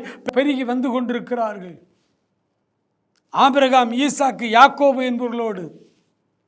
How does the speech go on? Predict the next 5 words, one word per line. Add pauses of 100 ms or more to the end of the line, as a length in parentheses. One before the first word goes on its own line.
(2000)
அவர்கள்
கிழக்கிலும்
மேற்கிலும்
இருந்து
வந்து